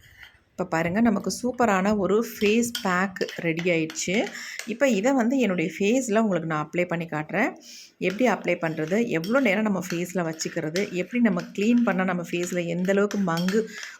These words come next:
குறைஞ்சிருக்கு அப்படின்னு நம்ம பார்க்க போறோம். இப்ப மங்கு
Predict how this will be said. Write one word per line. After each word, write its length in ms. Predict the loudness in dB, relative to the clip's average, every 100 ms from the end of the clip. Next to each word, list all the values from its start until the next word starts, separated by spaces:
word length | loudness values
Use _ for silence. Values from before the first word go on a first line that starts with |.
| -2
குறைஞ்சிருக்கு 520 | 2 4 2 0 2
அப்படின்னு 320 | 2 2 0 0
நம்ம 180 | 0
பார்க்க 440 | 0 -2 -4 -2 0
போறோம். 180 | 0 -2 -8 -20 _ -20 -20 -20 -20 _ -10
இப்ப 200 | 0 4
மங்கு 640 | 4 6 6 6 4 0